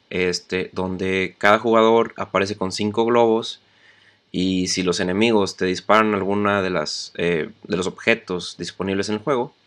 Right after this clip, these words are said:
pues te revientan esos globos. Y una vez que se eliminan tus cinco globos, pierdes.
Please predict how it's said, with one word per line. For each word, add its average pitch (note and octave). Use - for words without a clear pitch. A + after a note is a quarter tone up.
pues A2
te A2+
revientan G2+
esos G2
globos. D#2
Y G2
una G#2
vez G2+
que G2
se F#2+
eliminan G2
tus F2+
cinco F#2+
globos, B2
pierdes. F2+